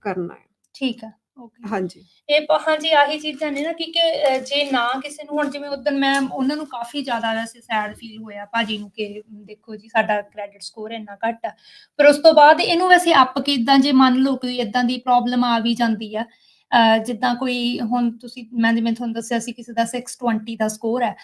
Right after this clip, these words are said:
Speaker 1: ਹਮ।
Speaker 2: ਤੇ ਉਸ ਤੋਂ ਬਾਅਦ ਉਹਨਾਂ ਨੂੰ ਜਿੱਦਾਂ ਮ-, ਕੋਈ ਅੱਪ ਕਰਨ ਦਾ ਕੋਈ ਤਰੀਕਾ ਹੈਗਾ ਕਿ ਜਲਦੀ ਨਾਲ ਕੋਈ ਇਸ ਤਰੀਕੇ ਦਾ, ਕਿਉਂਕਿ ਉਹ ਇੱਕ ਕਈ ਵਾਰੀ ਹੁੰਦਾ ਕਿ ਕਈ ਕ੍ਰੈਡਿਟ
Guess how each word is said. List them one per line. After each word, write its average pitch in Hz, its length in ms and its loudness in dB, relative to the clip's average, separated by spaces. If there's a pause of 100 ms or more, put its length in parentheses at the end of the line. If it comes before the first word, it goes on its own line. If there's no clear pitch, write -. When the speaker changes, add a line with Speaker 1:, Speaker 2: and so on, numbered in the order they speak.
(140)
Speaker 1:
ਹਮ। 233 120 -12
Speaker 2:
ਤੇ 269 240 -2
ਉਸ 277 200 -2
ਤੋਂ 294 160 0
ਬਾਅਦ 254 360 2
ਉਹਨਾਂ 277 460 0
ਨੂੰ 277 200 0
ਜਿੱਦਾਂ 240 580 -2
ਮ-, 247 300 -4
ਕੋਈ 262 220 -2
ਅੱਪ 240 200 -4
ਕਰਨ 240 300 2
ਦਾ 233 100 0
ਕੋਈ 247 140 -10
ਤਰੀਕਾ 240 400 -2
ਹੈਗਾ 240 340 -2 (140)
ਕਿ 254 220 -6
ਜਲਦੀ 226 440 0
ਨਾਲ 233 220 -2
ਕੋਈ 240 340 -8
ਇਸ 240 100 -20
ਤਰੀਕੇ 240 400 -8
ਦਾ, 240 80 -10
ਕਿਉਂਕਿ 269 240 -12
ਉਹ 285 80 -4
ਇੱਕ 277 220 -12
ਕਈ 277 140 -2
ਵਾਰੀ 294 200 2
ਹੁੰਦਾ 254 200 0
ਕਿ 277 240 -10
ਕਈ 277 180 -18
ਕ੍ਰੈਡਿਟ 226 400 -8